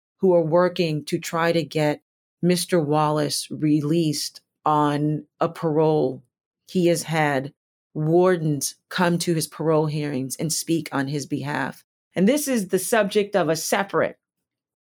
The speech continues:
podcast. And because of the corruption and because of loopholes with the parole board,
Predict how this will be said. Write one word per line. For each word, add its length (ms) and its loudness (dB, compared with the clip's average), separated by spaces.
podcast. 720 0
And 160 -4
because 540 2
of 500 -2
the 100 2
corruption 720 0
and 140 -2
because 480 -2
of 280 -2
loopholes 640 2
with 380 -2
the 360 0
parole 420 2
board, 460 -4